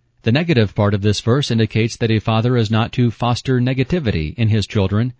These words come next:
by severity, injustice, partiality, or unreasonable exercise of authority. Harsh, unreasonable conduct towards a child will only serve to nurture evil in the heart.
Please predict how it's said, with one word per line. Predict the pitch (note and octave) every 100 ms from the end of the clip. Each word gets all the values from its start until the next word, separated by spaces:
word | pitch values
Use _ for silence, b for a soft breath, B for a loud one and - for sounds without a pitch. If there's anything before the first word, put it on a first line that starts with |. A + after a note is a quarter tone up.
| _
by | A#2+
severity, | A#2+ G#2+ G#2 G2 G#2 B2 B2+ _ _ -
injustice, | B2 C3 G#2+ - G#2 G#2 - _ _ _
partiality, | C#3+ D3+ D3+ C#3 D#3+ A#2+ F2+ E2+ - _ _ -
or | A#2+ C3+
unreasonable | C#3 B2 B2+ D#3 A#2+ G#2 A2+ A#2
exercise | B2 B2 - G#2+ G#2+
of | G#2
authority. | G#2+ A#2+ A2+ F2+ C#2+ - _ _ _ _
Harsh, | A#2+ B2 C3+ -
unreasonable | C3 A#2+ A#2+ C3 B2 A#2+ A2+ A2+
conduct | B2 C3 A2+ F#2 -
towards | - A#2+ G#2+
a | F#2+
child | - B2+ F#2 C#2+ - b b -
will | B2 B2+
only | C3+ D#3 D3
serve | - A#2 A2+
to | A#2+ G#2+
nurture | A#2+ A#2+ B2+ B2+
evil | D3+ D#3 F#2+ F#2+
in | G#2
the | G2
heart. | C#3+ G#2 C#2+